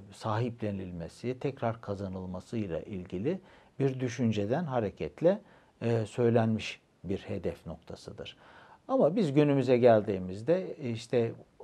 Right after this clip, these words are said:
Yunanlıların Ege dedikleri bir coğrafya var. Birazcık bunların üzerinde duralım. Bakın, aslına bakarsanız,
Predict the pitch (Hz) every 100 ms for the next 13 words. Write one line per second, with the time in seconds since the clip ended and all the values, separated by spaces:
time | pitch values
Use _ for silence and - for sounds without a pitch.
0 | 127 113 131 156 180 127 85 87 92 156
1 | 175 - 131 123 113 87 85 - - 95
2 | 92 131 190 - _ _ - 107 131 120
3 | 110 123 123 117 - 87 92 151 170 185
4 | 254 226 104 98 - 120 123 120 113 107
5 | 107 104 107 110 104 104 101 107 139 165
6 | 196 - - - - 151 143 220 302 330
7 | - 123 - 120 156 240 -